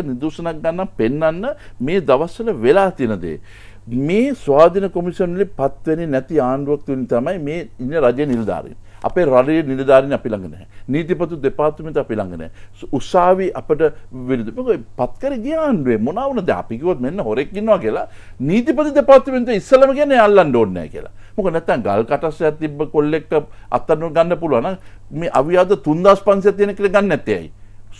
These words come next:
මේ නීතිපතින් දෙන්නේ අල්ලන්න ඕනේ නැහැ. කිසි ප්‍රශ්නයක් නැහැ ඒකේ. ආ, අපි ඇමතිවරු වශයෙන් විසිනම් වසරක් උසාවිට යන්න ඕනේ. නමුත් ඒ අයට උසාවි ගේන්න ඕනේ නැහැ.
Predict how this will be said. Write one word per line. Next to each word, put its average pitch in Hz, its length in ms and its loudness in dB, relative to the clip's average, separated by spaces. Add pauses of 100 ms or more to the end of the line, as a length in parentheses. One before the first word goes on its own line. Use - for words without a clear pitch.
(140)
මේ 185 180 0
නීතිපතින් 202 520 4
දෙන්නේ 156 240 0
අල්ලන්න 113 380 2
ඕනේ 92 220 -6
නැහැ. 90 200 -10
කිසි 180 200 -8
ප්‍රශ්නයක් 104 360 -8
නැහැ 78 240 -10
ඒකේ. - 160 -18 (400)
ආ, 226 200 -6 (160)
අපි 165 300 2
ඇමතිවරු 226 460 2
වශයෙන් 226 280 4
විසිනම් 226 360 0
වසරක් 226 320 -2
උසාවිට 202 440 2
යන්න 107 200 2
ඕනේ. 82 220 -8 (260)
නමුත් 220 280 -2
ඒ 233 180 4
අයට 254 180 2
උසාවි 202 320 0
ගේන්න 139 280 0
ඕනේ 95 240 -2
නැහැ. 78 140 -10